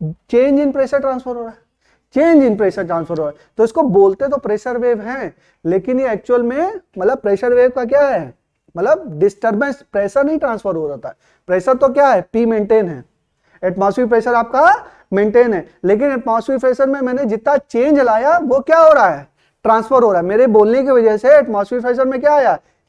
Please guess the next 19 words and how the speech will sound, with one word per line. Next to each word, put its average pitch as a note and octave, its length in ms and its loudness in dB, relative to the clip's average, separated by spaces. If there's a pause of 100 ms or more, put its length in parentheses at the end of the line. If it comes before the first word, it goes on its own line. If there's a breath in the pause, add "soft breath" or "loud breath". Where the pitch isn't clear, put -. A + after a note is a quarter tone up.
(100)
Change B3+ 260 0
आया, D#3 320 0 (260)
और A3+ 140 2
वो D4 160 2
change D4+ 400 -2
क्या D#4 140 4
हो D4 100 6
रहा A#3 140 4
है? D3+ 200 0 (100)
आपका B3+ 340 2 (440)
ट्रांसफर B3+ 280 2
हो B3 60 2
रहा A3 100 2
है। G3+ 80 -2
उसी A#3+ 280 -4
को C#4 80 2
हम C4 140 0
बोलते B3 260 0
हैं E4+ 280 -4